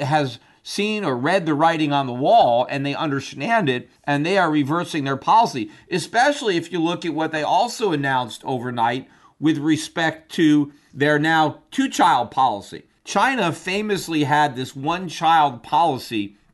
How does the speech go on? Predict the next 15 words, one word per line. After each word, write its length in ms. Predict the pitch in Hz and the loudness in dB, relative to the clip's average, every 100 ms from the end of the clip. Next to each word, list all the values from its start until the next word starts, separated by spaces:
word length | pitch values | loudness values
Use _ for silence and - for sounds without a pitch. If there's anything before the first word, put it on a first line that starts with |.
| - | 0
all 200 | 170 214 | 2 4
the 100 | 214 | 2
way 80 | 165 | 2
up 220 | 151 151 | 2 0
until 260 | 135 143 | -4 -4
twenty 360 | 135 - 170 147 | -6 -2 -2 -2
fifteen. 640 | 127 151 151 190 180 82 - _ _ _ | -2 -4 -4 -8 -8 -10 -16 _ _ _
And 160 | 151 151 | -4 -2
what 160 | 156 | 0
that 240 | 202 214 - | 2 0 0
policy 500 | 196 196 185 - 151 | 2 4 2 0 -2
was, 600 | 170 233 208 156 147 - _ _ - | 4 4 4 2 -2 -8 _ _ 0
was 180 | 156 | 0
that 160 | 135 139 | 0 -4
families, 840 | - 196 226 - 147 104 139 - | -6 -6 0 0 0 -4 -8 -14